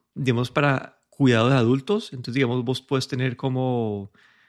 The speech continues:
Alexa in-, eh, Alexa en la, en la casa de, de, de un adulto may-, pues, de un adulto mayor que pueda necesitar ayuda.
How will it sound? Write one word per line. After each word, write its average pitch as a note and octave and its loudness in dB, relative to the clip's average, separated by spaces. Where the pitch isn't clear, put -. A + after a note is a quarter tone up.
Alexa B2 0
in-, C#3 -2
eh, C3+ 0
Alexa A#2+ -2
en C3+ -4
la, C3 -2
en C3 -6
la A#2+ -4
casa B2 -6
de, A#2+ -2
de, A2+ -4
de A2 -6
un G#2 -2
adulto A#2+ -2
may-, A#2 -10
pues, B2 -8
de G#2+ -6
un G#2+ -6
adulto A2+ -6
mayor A#2 -2
que A#2 -4
pueda A#2 0
necesitar A#2 -2
ayuda. B2+ 2